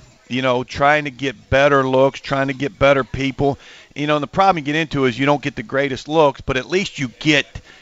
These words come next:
you know, good players that you have to block good players. You have to defend good players, and, and, uh, you get less snaps. But, you know, you try to do that. You know, what we do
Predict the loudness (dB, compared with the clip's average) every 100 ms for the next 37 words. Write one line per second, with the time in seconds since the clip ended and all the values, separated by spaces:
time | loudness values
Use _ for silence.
0 | _ -8 -4 -2 -4 0 0 0 -2 -2
1 | -2 -2 -4 -6 -12 -18 -20 _ -10 -10
2 | -8 -6 -6 -6 -2 0 0 -4 -10 -8
3 | -10 -8 -8 -8 -6 -4 0 0 0 -2
4 | -2 -4 -4 -4 0 2 2 0 -2 -2
5 | -2 0 0 0 -2 -4 -6 -12 -20 -20
6 | -8 -2 0 0 2 0 -2 -4 -4 -2
7 | 2 2 0 -4 0 0 0 -6 -18 -20
8 | _ _ _ _ _ -20 -4 0 0 -4
9 | _ _ -12 -6 -4 -4 0 2 2 -2
10 | -6 -4 -4 -4 -6 -8 -4 -2 0 0
11 | 0 -2 0 0 -2